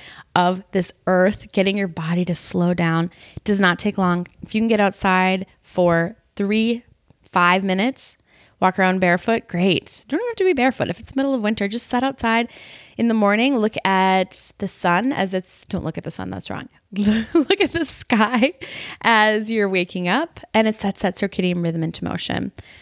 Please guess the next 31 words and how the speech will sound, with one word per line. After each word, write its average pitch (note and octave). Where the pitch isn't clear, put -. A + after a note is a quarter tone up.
Another F#3+
great F#3+
way F#3+
to F#3+
do F#3+
this G3+
is G#3
to G#3
take G3+
an G3
evening G#3+
stroll F3+
at F3+
the F3+
end F3
of E3+
the F3
day, A#3
maybe F#3
bring F3+
the F3+
family F#3+
with, C4+
after F#3+
a -
meal, G3+
get F3+
outside, F3+
watch F3
the -
sunset, -